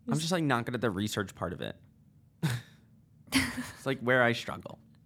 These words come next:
Speaker 2: Just bury your nose in and start calling. You were really good at phone calls, though. We'll say
Speaker 1: I
Speaker 2: that.
Speaker 1: called, like, four apartments today, and they're all like,
Speaker 2: Yeah.
Speaker 1: "Yeah, we pulled the same thing." Like,
Speaker 2: Maybe,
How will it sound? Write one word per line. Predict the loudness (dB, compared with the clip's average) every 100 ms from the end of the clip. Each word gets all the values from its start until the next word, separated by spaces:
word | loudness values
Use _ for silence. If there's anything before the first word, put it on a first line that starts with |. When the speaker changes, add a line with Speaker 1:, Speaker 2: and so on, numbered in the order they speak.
| -20 -16 -8 -6 -6 -8 -12 -14 0
Speaker 2:
Just | 2 4 2
bury | 4 6 6 4
your | 4
nose | 4 4 2 2
in | 0 2 2 2 0
and | -2 -2
start | -2 -2 0
calling. | 4 4 4 2 2 0 -2 -16 -20 -12 2
You | 4
were |
really | 6 4
good | 4
at | 2
phone | 0 0
calls, | -2 -4
though. | -8 -4
We'll | -2
say | 2
Speaker 1:
I | 2
Speaker 2:
that. |
Speaker 1:
called, | 6 4 4 2
like, | 0 0
four | 0 2
apartments | 4 4 2 2
today, | 0
and | 2
they're | 4
all | 4
like, | 2
Speaker 2:
Yeah. | 2
Speaker 1:
"Yeah, | 2 4
we | 2
pulled | 0 -2
the | -2
same | -4 -4
thing." | -4 -6 -8 -12 -18 -8
Like, | -4 -4 -6 -16 -20 _ -20 -20 -20 -20 -20 -20 -20 -20 -20 -20 -6
Speaker 2:
Maybe, | -2 0 2 0